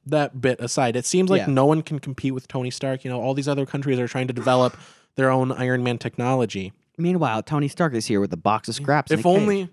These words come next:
Speaker 1: if only all these other countries had a cave and a box of
Speaker 2: Scraps.
Speaker 1: scraps.
Speaker 2: Right, yeah. Yeah. <laughs>
Speaker 1: Yeah.
Speaker 2: Yeah.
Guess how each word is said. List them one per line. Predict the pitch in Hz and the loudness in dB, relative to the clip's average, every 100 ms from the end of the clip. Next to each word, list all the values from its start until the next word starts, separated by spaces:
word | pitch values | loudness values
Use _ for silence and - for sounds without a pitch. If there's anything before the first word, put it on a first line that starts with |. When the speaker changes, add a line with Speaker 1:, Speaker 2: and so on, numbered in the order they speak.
| _ _ _ - | _ _ _ -8
Speaker 1:
if | 175 160 151 | -6 -4 -2
only | 170 196 196 185 | 0 2 2 4
all | 147 160 | 4 4
these | 160 147 | 4 4
other | 147 147 | 2 2
countries | 135 143 135 117 104 - | 0 -4 -4 -8 -8 -6
had | 120 117 113 107 | -2 -2 -4 -6
a | 117 | -8
cave | 113 - 117 117 | -6 -4 -2 -2
and | 113 | -4
a | 113 | -4
box | 107 107 - | -2 -4 -6
of | 107 | -12
Speaker 2:
Scraps. | - 104 131 - - | -8 -4 -4 -6 -12
Speaker 1:
scraps. | - - | -14 -12
Speaker 2:
Right, | 110 104 90 - | -8 -8 -10 -14
yeah. | 120 101 - 151 _ _ _ - - _ _ _ _ _ | -12 -12 -14 -20 _ _ _ -20 -20 _ _ _ _ _
Yeah. | - - 60 50 - - 50 _ _ _ _ - | -20 -18 -18 -18 -20 -20 _ _ _ _ _ -6
<laughs> | - - 247 214 - | -4 -4 -4 -4 -2
Speaker 1:
Yeah. | 208 180 170 160 - - 90 107 | -2 -2 -8 -10 -10 -10 -6 -2
Speaker 2:
Yeah. | 113 - 170 214 - 196 - 160 | 0 2 4 2 4 2 2 -2